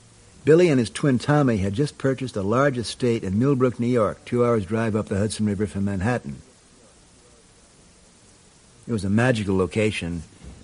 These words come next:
twice five miles of fertile ground with an imposing gatehouse complete with sally port and a huge portcullis. From the gatehouse, a mile-long drive under rows of maple trees led to the mansion,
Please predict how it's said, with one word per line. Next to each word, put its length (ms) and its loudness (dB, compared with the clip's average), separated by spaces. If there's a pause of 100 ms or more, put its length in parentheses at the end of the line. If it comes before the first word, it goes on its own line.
(120)
twice 400 -2
five 480 0
miles 520 0
of 120 -6
fertile 320 -2
ground 500 0
with 80 -2
an 80 -2
imposing 600 -2
gatehouse 580 -2 (280)
complete 360 -4
with 160 -6
sally 340 0
port 400 0
and 100 -10
a 60 -8
huge 380 -4 (100)
portcullis. 800 -4 (2000)
From 200 -6
the 60 -4
gatehouse, 560 0
a 40 -4
mile-long 640 0
drive 380 0
under 180 -2
rows 300 2
of 100 -2
maple 300 0
trees 360 -4
led 180 -4
to 60 -6
the 120 -4
mansion, 560 -2